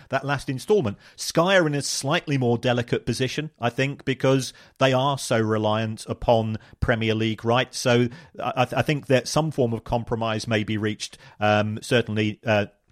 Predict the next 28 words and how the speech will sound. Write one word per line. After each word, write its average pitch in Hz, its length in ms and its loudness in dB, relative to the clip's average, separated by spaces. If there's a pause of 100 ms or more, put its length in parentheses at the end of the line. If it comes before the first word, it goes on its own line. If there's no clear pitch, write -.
(140)
south 139 340 -2
of 98 80 -12
the 110 80 -4
border 110 340 2
and, 107 140 -2
and, 110 360 -2
uh, 110 80 -8 (120)
north 123 280 0
of 110 100 -4
the 110 60 -2
border 107 360 2
as 107 120 -4
well, 131 300 2 (220)
from 107 160 -6
Sky's 113 360 0
perspective, 113 520 -6
because 123 300 -4
they, 127 200 -4
they 135 160 0
don't 131 320 0
want 120 180 -4
to 120 120 -2
upset 117 360 -2
a, - 140 0 (180)
a 117 60 2
longer-term 120 760 2
relationship 110 760 -2
for 113 340 4